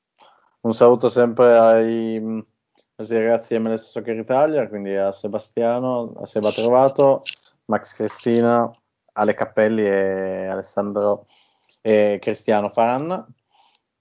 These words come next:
Un saluto anche ai ragazzi di The Cutting Edge che ci permettono sempre di poter pubblicare il podcast, quindi, eh, se volete, eh,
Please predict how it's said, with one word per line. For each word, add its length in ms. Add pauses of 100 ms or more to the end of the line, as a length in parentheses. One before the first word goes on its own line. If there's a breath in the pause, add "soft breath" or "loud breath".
(840)
Un 200
saluto 320
anche 160
ai 60
ragazzi 340
di 100
The 20
Cutting 300
Edge 300
che 340
ci 140
permettono 440
sempre 340
di 380
poter 640
pubblicare 540
il 100
podcast, 840
quindi, 380
eh, 1120
se 220
volete, 560
eh, 800